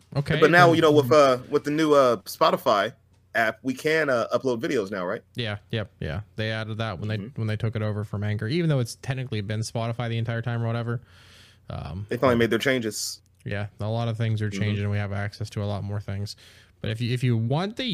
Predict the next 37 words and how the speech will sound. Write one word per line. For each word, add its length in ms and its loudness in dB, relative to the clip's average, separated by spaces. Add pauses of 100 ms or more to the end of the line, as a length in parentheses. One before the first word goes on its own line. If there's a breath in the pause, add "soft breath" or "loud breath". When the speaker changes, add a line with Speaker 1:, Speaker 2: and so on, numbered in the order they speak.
Speaker 1:
YouTube 380 0
channel 580 -2 (160)
to 180 -4
actually 1080 -2 (400)
get 160 -6 (360)
the, 400 -6
the 120 -10
uploads, 840 -6
uh, 380 -4 (140)
so 180 -4
if 120 -6
you, 80 -6 (100)
if 140 -6
you 60 -6
people 300 -2
that 160 -2
have 180 -6
complained 460 -2
to 40 -6
Gazer 380 -2
about 240 -4
the 80 -6
videos, 480 -6 (640 soft breath)
if 120 -2
you 100 2
want 240 0
it 80 -8
to 140 -6
Speaker 2:
<laughs> 40 -4
Speaker 1:
actually 340 -2
get 200 -4
there, 320 -2 (480 soft breath)
subscribe 880 -4
to 140 0
the 260 0
YouTube 220 -8
channel, 480 -8